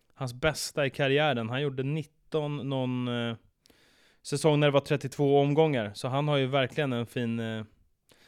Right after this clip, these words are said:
en fin säsong och har ju hittat rätt när han inte behöver spela center och får spela högerforward och,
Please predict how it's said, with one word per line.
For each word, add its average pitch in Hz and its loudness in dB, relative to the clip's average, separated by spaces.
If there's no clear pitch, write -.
en 147 -2
fin 170 4
säsong 151 2
och 143 6
har 147 4
ju 147 6
hittat 143 0
rätt 143 2
när 139 2
han 131 2
inte 127 -4
behöver 123 -2
spela 127 -4
center 131 -2
och 110 -4
får 117 -6
spela 117 -4
högerforward 120 -2
och, 110 -4